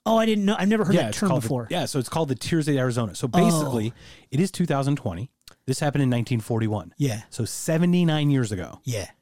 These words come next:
Speaker 2: a battleship
Speaker 1: Yeah.
Speaker 2: in Pearl Harbor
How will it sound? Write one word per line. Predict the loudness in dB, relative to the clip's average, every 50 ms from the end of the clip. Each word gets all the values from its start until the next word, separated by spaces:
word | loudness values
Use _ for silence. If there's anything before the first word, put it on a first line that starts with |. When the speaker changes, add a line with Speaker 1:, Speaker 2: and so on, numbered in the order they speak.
| _ _ _ _ _ -4
Speaker 2:
a | -4 -2
battleship | 0 0 0 0 0 0 -2 -4 -6 -8 -10 -10 -14 -18 -18 -20 _ _ _ _
Speaker 1:
Yeah. | -10 -8 -6 -6 -8 -10 _ _ _ _ _ _ _ _ -4
Speaker 2:
in | 0 0 2
Pearl | 2 2 2 2 2
Harbor | 2 2 0 0 -4 -8 -12 -16